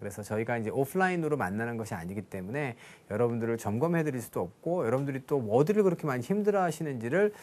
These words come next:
자, 사실은 피드백을 주시는 부분을 보고 이제 알 수는 있지만 정확하게 개개인적으로 다 제가 진단해 드릴 수는 없어요. 그러니까 모쪼록들 여러분들이, 어, 가장 효율적인 학습을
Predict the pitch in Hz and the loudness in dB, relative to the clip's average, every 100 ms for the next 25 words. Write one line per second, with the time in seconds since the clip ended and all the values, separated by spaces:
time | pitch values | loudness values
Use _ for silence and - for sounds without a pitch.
0 | - - - - - 110 - 196 214 214 | -18 -16 -16 -14 2 2 4 2 6 4
1 | 208 254 254 240 233 143 185 196 170 160 | 6 6 8 10 8 4 2 2 0 0
2 | 165 123 120 127 107 104 92 123 120 214 | -2 0 2 2 2 2 6 6 6 2
3 | 208 107 - 113 135 139 - 131 185 202 | 2 0 -4 -2 -2 -2 2 6 8 6
4 | 196 190 180 113 104 165 175 165 143 139 | 4 2 2 0 4 4 2 0 -2 -4
5 | - 147 131 113 117 104 117 147 139 113 | -4 -2 0 0 -2 -2 0 0 -2 -6
6 | 95 90 - 110 85 - - 95 92 90 | -10 -10 -8 -8 -8 -8 -4 -2 -4 -6
7 | 87 85 139 160 - - - 104 117 175 | -10 -6 -2 -2 -4 -20 -10 -6 0 2
8 | 160 - 147 98 104 107 101 107 170 185 | 2 2 2 2 0 -2 -2 0 0 -2
9 | - - - 95 95 95 92 87 107 117 | -14 -20 -4 0 2 2 2 0 0 4
10 | 151 208 196 175 170 - 143 | 6 6 6 2 0 -2 -4